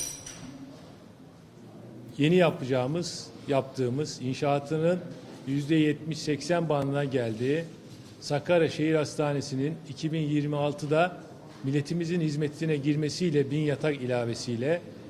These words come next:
ve altındaki izolatör dediğimiz, depremde bile sağlık hizmeti sunabilen büyük teknolojiyle yapılan bu sağlık yatırımı şaheserinin de hizmete girmesiyle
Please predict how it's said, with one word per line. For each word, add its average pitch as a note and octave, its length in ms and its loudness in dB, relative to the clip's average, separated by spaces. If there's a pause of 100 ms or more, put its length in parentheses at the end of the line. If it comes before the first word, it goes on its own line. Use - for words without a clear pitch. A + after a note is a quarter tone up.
(200)
ve B2+ 260 6 (360)
altındaki D3 800 2 (480)
izolatör D3 580 4
dediğimiz, C#3+ 680 0 (260)
depremde D3+ 560 2
bile C#3 420 6
sağlık C#3+ 340 2
hizmeti B2+ 320 -4
sunabilen C#3 600 2 (500)
büyük D3+ 300 0
teknolojiyle D3 680 0
yapılan C3 500 -2
bu C#3+ 220 2 (840)
sağlık D3 420 4 (440)
yatırımı C3 440 0
şaheserinin D3 640 0
de C3 180 2 (400)
hizmete C#3+ 380 -2
girmesiyle C#3+ 840 0